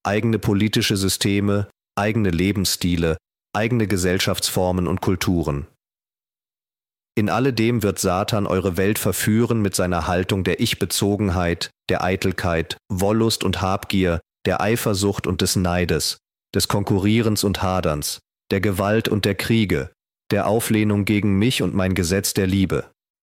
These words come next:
Der Mensch wurde also dazu verurteilt, seine eigenen Regierungen zu schaffen, anstatt unter Gottes Regierung zu leben. Der einzigen Regierung, die funktioniert. Und warum tut Gott das? Hat Gott die Menschheit nach dieser Entscheidung von Adam und Eva einfach aufgegeben?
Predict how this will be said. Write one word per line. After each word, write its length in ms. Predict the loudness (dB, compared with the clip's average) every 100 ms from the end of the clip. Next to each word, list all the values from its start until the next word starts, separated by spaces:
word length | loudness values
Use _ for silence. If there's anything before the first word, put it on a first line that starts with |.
| _ _ -4
Der 100 | -2
Mensch 280 | 0 -2 0
wurde 200 | 0 0
also 160 | 0 0
dazu 260 | -2 -2
verurteilt, 680 | -2 0 0 0 -2 -2 -2 -4
seine 280 | -2 -2
eigenen 340 | -2 0 0 0
Regierungen 560 | 0 0 0 0 -2
zu 140 | -2 -2
schaffen, 400 | -2 -4 -4 -6 _ _ _ -6
anstatt 440 | -4 -2 -2 -2
unter 260 | -2 -2 0
Gottes 360 | 0 0 -2
Regierung 400 | 0 0 0 -2
zu 120 | -2 -4
leben. 360 | -4 -6 -10 _ _ _ _ _ -6
Der 140 | -2
einzigen 380 | -2 -2 -2 -2
Regierung, 560 | 0 0 0 0 -2 -6 _ -4
die 80 | -2
funktioniert. 640 | -2 -2 -2 -2 -4 -6 _ _ _ _ _ _ _ _ -6
Und 140 | -4
warum 280 | -2 0 0
tut 240 | 0 -2 0
Gott 200 | -2 -2
das? 240 | -6 -8 _ _ _ _ _ _ _ -8
Hat 160 | -6 -2
Gott 160 | 0 2
die 80 |
Menschheit 500 | 0 0 -2 -2 0
nach 120 | -2 -2
dieser 260 | -2 0
Entscheidung 520 | -2 -2 -2 0 -2
von 200 | -2 -4
Adam 320 | -2 -2 -2 -2
und 180 | -2
Eva 280 | -2 -2 -2
einfach 300 | -2 -4 -4
aufgegeben? 640 | -4 -2 -2 0 -2 -2